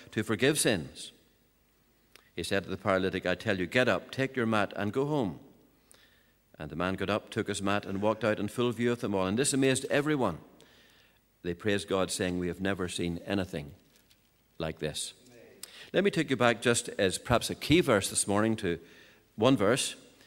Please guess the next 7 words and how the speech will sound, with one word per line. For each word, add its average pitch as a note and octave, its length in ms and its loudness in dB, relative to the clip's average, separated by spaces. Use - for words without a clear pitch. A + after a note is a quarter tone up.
and F2+ 360 0
that's G#2 360 2
Mark G#2 400 0
chapter G#2+ 320 -4
one F2+ 440 0
and E2+ 160 -4
verse F2+ 400 -2